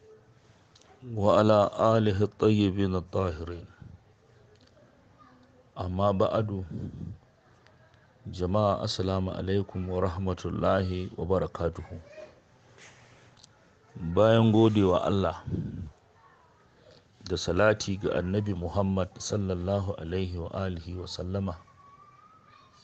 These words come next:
ina jaddada mubaya'ata ga Sheikh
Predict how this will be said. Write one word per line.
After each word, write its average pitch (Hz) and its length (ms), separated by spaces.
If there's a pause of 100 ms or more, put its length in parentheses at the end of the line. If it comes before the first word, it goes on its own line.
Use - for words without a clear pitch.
(580)
ina 98 340
jaddada 95 680 (1700)
mubaya'ata 87 1200 (1900)
ga 85 120
Sheikh 95 440